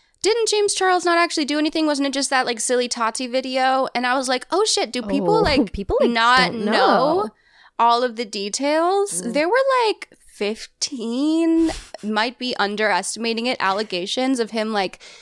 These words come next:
Speaker 1: not just at age twenty, I think he was, like, twenty-three or twenty-four, talking to, like, sixteen-year-olds.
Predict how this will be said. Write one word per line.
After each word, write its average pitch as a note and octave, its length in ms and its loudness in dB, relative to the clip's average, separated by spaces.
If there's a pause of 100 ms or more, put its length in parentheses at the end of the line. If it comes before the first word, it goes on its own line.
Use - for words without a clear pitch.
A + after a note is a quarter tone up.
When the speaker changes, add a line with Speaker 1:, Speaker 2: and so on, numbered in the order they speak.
(460)
Speaker 1:
not F#4+ 260 2
just B4+ 320 2
at C#4 180 2
age A3+ 260 -4
twenty, A#3+ 280 0
I A#3+ 60 -4
think D4+ 160 -4
he - 40 -4
was, F#4 80 0
like, D4 140 -2
twenty-three A#3 500 -2
or G#3+ 60 0
twenty-four, G3+ 540 -2
talking G#3 300 -4
to, G3+ 60 -6
like, F#3 160 -4
sixteen-year-olds. A3+ 1500 0